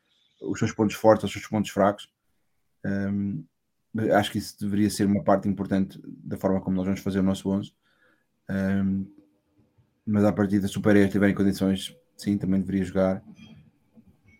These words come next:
Acho que concordo com as opções que o, que o Imperial referiu.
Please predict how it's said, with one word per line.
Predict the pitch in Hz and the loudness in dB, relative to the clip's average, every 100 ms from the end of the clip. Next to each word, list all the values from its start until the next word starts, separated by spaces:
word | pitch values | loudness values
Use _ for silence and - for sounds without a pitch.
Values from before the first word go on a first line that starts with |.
| _ _ _ _ _ _ - - | _ _ _ _ _ _ -14 -2
Acho | 330 - | 2 2
que | |
concordo | - 202 208 147 | 2 6 6 6
com | 139 | 6
as | 127 | 6
opções | 123 - 117 | 4 2 -4
que | - | -2
o, | 110 104 101 | -2 -2 -2
que | 107 | -2
o | |
Imperial | 101 110 104 | 0 2 2
referiu. | 98 - 107 95 | -2 -4 -4 -4